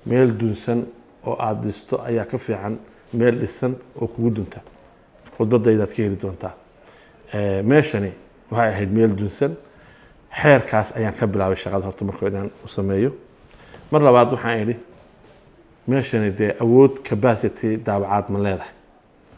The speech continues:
Waxaa ii soo baxday inaanay lahayn. Toddoba mashiin baa yaallay. Waxba ma daabici karin. Mashiinadu Chinese bay ahaayeen.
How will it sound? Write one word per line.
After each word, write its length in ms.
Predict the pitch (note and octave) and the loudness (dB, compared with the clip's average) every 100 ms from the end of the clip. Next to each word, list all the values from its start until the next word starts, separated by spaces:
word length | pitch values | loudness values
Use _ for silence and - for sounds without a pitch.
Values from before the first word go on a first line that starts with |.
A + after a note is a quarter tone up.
| _ | _
Waxaa 220 | - A2 B2 | -6 0 2
ii 60 | |
soo 180 | C3 A2+ | 2 0
baxday 260 | F#2+ G2 G#2+ | -2 -4 -4
inaanay 240 | G#2 G2 | -2 -4
lahayn. 280 | F#2 G2+ G2 A2 - _ - | -6 -6 -8 -10 -20 _ -12
Toddoba 280 | G#2+ A#2+ B2+ | 0 4 6
mashiin 320 | A2 - A2 | 4 0 -4
baa 100 | G2 | -2
yaallay. 420 | G2 G2 G2 A2+ - - - _ _ _ _ - | 0 0 -2 -4 -6 -12 -20 _ _ _ _ -10
Waxba 220 | - C3+ | -2 2
ma 120 | B2+ | 2
daabici 340 | G#2+ G#2+ G2+ G2+ - | 2 0 -4 -6 -4
karin. 180 | G#2+ G2+ - - - _ - | -4 -4 -10 -20 -20 _ -10
Mashiinadu 420 | G#2+ A#2 A#2+ A2 | -4 0 2 0
Chinese 360 | - G2+ A2 - | -2 -2 -2 -2
bay 100 | G2+ | -4
ahaayeen. 380 | F#2 F#2 G2 A2+ | -4 -4 -4 -4